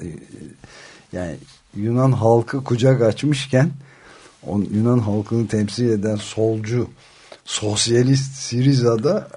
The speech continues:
<laughs> "Hayır, göndereceğiz hepinizi." diye bugün beş yüz kişi gönderiliyormuş.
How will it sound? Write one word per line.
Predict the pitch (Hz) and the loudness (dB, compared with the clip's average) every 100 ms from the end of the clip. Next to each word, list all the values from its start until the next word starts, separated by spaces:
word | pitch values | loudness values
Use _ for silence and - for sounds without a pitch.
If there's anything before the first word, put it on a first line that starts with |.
| - - | -12 -12
<laughs> | - - - - | -16 -20 -20 -6
"Hayır, | 113 113 113 87 | -2 0 0 -2
göndereceğiz | 95 110 117 113 113 107 120 110 | -4 -4 -4 -6 -6 -6 -6 -6
hepinizi." | 107 - 98 90 90 87 | -10 -8 -6 -6 -8 -4
diye | 110 107 | -2 -2
bugün | 110 123 104 | 0 2 4
beş | 117 - 117 | 2 2 -8
yüz | - | -12
kişi | - - 76 | -14 -14 -12
gönderiliyormuş. | 71 67 69 65 71 65 - - | -10 -10 -10 -10 -12 -16 -18 -20